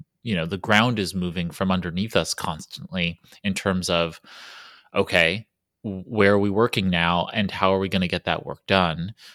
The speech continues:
And for those of us who are lucky, where we have a stable work environment where we've just, we've made the decision or our companies have made the decision to stay working from home throughout this whole course of events.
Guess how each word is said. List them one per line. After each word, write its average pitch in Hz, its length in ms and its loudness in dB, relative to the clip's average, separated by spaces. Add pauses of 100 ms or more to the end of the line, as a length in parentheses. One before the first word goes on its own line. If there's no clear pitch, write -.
(200)
And 87 580 0
for 92 320 0
those 101 220 2
of 104 100 0
us - 120 0
who 110 120 -4
are 101 80 -2
lucky, 92 460 0
where 90 240 -6
we 92 120 -6
have 87 200 -2
a 90 60 -4
stable 98 760 2
work 107 240 0
environment 85 640 0
where 87 480 0
we've 98 160 -2
just, - 240 -2 (380)
we've 113 320 2
made 101 160 4
the 104 60 6
decision 95 520 2
or 90 480 0
our 92 80 -4
companies - 480 0
have 85 160 -2
made 87 200 -2
the 92 80 -2
decision 87 600 -4
to 92 240 -4
stay 92 580 2 (380)
working 95 360 -2
from 87 220 -4
home 90 560 2 (180)
throughout 110 420 4
this 113 160 0
whole 85 200 -2
course - 540 -6
of 92 120 -8
events. 85 520 -4